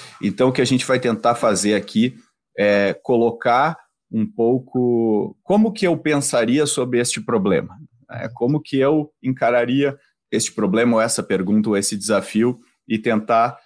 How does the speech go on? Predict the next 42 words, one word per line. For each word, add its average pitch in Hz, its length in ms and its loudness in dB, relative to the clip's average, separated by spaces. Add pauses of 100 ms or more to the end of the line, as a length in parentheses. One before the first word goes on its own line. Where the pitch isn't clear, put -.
(160)
colocar 127 520 0
um, 123 240 0
um, 110 480 -2
um, 107 640 -2
talvez, 110 560 0
alguns 113 400 0
pontos 165 360 -2
de 131 140 -2
vista 139 560 -2 (220)
adicionais 113 800 0
aí 107 80 0
pros 107 240 -6
nossos 104 260 -2
ouvintes. 101 440 -4 (480)
E 120 80 0
a 127 40 2
gente 170 220 0
tá 175 80 -2
aqui 165 180 -6 (120)
com 143 120 -2
um 135 40 2
documento 127 600 0
que - 80 -10
a 101 60 -4
gente 104 260 -6
tá 107 160 0
lendo, 107 380 -2 (300)
e 117 140 0
a 120 60 2
gente 151 240 -2
queria 170 240 0
inaugurar 131 840 0 (280)
as 104 120 -4
nossas 104 680 -4
perguntas 104 680 0
aqui 107 460 -4 (220)
com 117 400 0 (240)
uma 110 180 0
pergunta 117 420 -2
do 117 140 -2
Denis 165 460 0
Trindade. 117 760 0